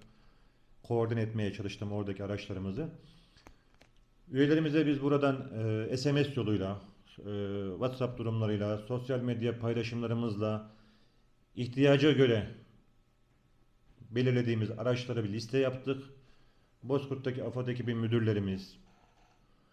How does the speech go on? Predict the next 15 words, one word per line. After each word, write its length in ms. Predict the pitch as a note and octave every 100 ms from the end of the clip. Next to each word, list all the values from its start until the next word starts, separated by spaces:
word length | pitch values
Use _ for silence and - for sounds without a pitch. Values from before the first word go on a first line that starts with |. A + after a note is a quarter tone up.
| _
gene 200 | B2+ B2+
Kastamonu'daki, 760 | B2+ B2+ C3+ B2+ B2+ B2 B2
e, 420 | B2+ F#2+ A2 A2 G#2+
yurtlarda 560 | A#2 A#2 B2+ A#2+ A#2+
kalan 380 | A#2+ A#2 A2+ A2+ A2+ - - _ _ _
sorumlularımızla 920 | - B2 B2 B2 A#2+ A#2+ G#2 G#2+ G#2+
koordineli 520 | A#2+ B2+ B2 C3 C3+
bir 60 | A#2
şekilde 580 | A2 G#2 G2+ B2 C3+ - - - - _ _ _
Bozkurt 460 | D3 D3+ C#3+ C3+ B2
halk-, 380 | C3+ C3 G2+
e, 100 | A2+
halkının 460 | A2 B2+ B2 B2+ D#3
Kastamonu'ya 840 | - C3+ C3+ D3 C3 B2 D3+ D3+ - - _
tahliyesine 840 | C3 B2 B2+ B2+ B2+ A#2+ D3 -